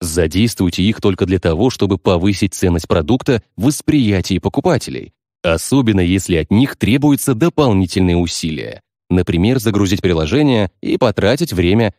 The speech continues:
на его освоение. Чтобы изменить воспринимаемую чистую ценность продукта, нужны четкие сигналы, без которых имплицитные механизмы принятия решений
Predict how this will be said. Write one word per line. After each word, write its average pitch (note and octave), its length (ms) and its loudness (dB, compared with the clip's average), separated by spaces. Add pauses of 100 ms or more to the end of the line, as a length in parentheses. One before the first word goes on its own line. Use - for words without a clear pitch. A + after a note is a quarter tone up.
на A#2+ 200 4
его E2+ 220 0
освоение. D2+ 720 -4 (880)
Чтобы D3 640 0
изменить G2 580 2
воспринимаемую E2+ 840 0
чистую - 400 -2
ценность D#2 400 -2
продукта, - 560 -2 (220)
нужны F2 440 0
четкие F#2 440 -2
сигналы, F2+ 560 -2 (200)
без E2 220 -4
которых A2 460 0
имплицитные G#2 720 0
механизмы E2+ 560 0
принятия E2 580 -2
решений A#2+ 460 -2